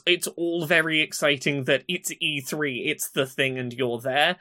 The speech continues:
And you've got the year where you do it as work, and you're like, eh,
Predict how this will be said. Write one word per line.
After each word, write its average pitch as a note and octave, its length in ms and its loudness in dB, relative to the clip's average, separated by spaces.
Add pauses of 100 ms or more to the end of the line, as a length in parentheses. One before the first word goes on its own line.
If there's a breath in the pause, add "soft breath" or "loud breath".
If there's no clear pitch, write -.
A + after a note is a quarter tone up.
(360 soft breath)
And D3 120 0
you've D3 160 0
got E3+ 220 6
the D#3 80 0
year D3 220 4
where D3 120 4
you C3 160 -2
do B2+ 280 0
it C3 160 0
as A#2+ 160 0
work, A#2+ 420 0
and B2+ 120 -6
you're B2 120 -2
like, A#2+ 340 0 (240)
eh, C#3 300 -2